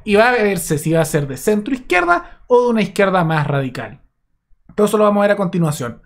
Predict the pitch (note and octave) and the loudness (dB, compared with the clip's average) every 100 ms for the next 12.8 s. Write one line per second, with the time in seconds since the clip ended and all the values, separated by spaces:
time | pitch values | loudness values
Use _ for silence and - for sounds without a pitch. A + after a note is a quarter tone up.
0 | _ - - C4 D4 D4 D4+ - G#3+ A#3 | _ -8 0 2 2 0 -6 -4 -2 2
1 | B3 A#3+ A3+ B3 B3 B3 B3 G3+ G3+ G3+ | 4 4 2 2 0 0 -2 -2 -4 -4
2 | F#3 E3+ E3+ A3+ A#3+ D#3 C#3+ B2 A2+ - | -6 -2 0 0 0 -2 -2 -4 -8 -18
3 | _ - E3+ F3 E3+ A3+ A#3 B3 - F3+ | _ -6 -2 0 0 0 -2 -4 -8 0
4 | A3 A3+ A3+ G#3 C#4+ C#4+ C4+ D#3+ C#3+ F#3+ | 2 2 0 0 2 2 0 -2 -2 -4
5 | G3+ F3+ E3 A3 A3 G#3 A#3+ A3 F3+ F#4+ | -4 -4 -4 -4 -2 -2 0 -2 0 -4
6 | G4 D#4 C#4+ C#4 A3 A3+ C#4+ - D4 D#4 | -2 -2 0 0 0 0 0 0 0 2
7 | A3+ C4 A3+ F#3 D4 - - F#3+ F3 - | 0 0 0 0 0 -2 -8 -2 -2 -2
8 | B2 A2+ - _ - E3+ A#3 A#3+ A3+ B3+ | -10 -12 -18 _ -6 -4 -2 2 2 2
9 | E4 - D4 B3+ C4 G3 - B2+ - F#3+ | -2 -2 -2 -2 -2 -2 -2 -6 -6 -2
10 | G3+ B3+ C4+ C#4 C4 A3 G#3+ A#3 A#3+ A3+ | 0 0 0 -2 -2 -2 -2 -2 -2 -2
11 | G#3+ G3 - C3+ A#2+ - _ _ C4 D#4+ | -2 -2 -4 -6 -8 -18 _ _ 0 0
12 | C4 C4+ B3+ A3+ C#3+ A#2 - | -2 -6 -2 -2 -2 -6 -12